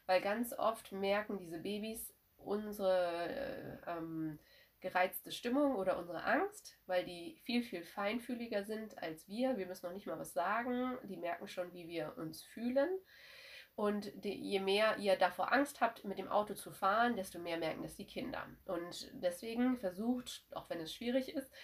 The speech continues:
positiv ranzugehen, weil vielleicht sind schon wieder ein paar Wochen verstrichen und jetzt testet ihr es einfach nochmal. Mm, schaut eben, dass das Kind satt ist und vielleicht müde ist, ähm, dass ihr da einfach wieder in so eine entspanntere Haltung reinkommt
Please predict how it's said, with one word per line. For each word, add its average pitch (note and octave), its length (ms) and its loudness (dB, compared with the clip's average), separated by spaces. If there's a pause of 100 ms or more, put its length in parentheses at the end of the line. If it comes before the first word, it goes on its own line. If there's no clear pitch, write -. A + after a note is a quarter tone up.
(320)
positiv A#3 480 -2
ranzugehen, A#3 500 2
weil F#3 460 6
vielleicht F#3 220 2
sind G#3 120 -4
schon F#3+ 120 -2
wieder F#3+ 140 0
ein E3+ 80 -4
paar D#3+ 180 -2
Wochen F3 200 -2
verstrichen A#3 540 -4
und F#3+ 140 -2
jetzt - 200 -8
testet A#3+ 300 -6
ihr A3+ 80 -2
es A3+ 60 -4
einfach A3+ 280 -2
nochmal. A#3+ 480 4 (540)
Mm, G3+ 300 -2 (140)
schaut F#3 220 10
eben, F#3 180 -2
dass F3+ 120 -8
das E3+ 140 -10
Kind - 260 -4 (100)
satt C4 260 4
ist A#3 360 -2
und F3+ 120 -8
vielleicht - 300 -6
müde B3 280 2
ist, A3+ 500 -4
ähm, F#3 640 -2
dass F#3 240 -2
ihr F#3+ 100 0
da F3+ 100 0
einfach F3+ 360 -4
wieder F#3 180 -2
in E3+ 160 -6
so E3 60 -6
eine E3 180 -4
entspanntere E3 840 -6
Haltung E3 340 -6
reinkommt E3+ 680 0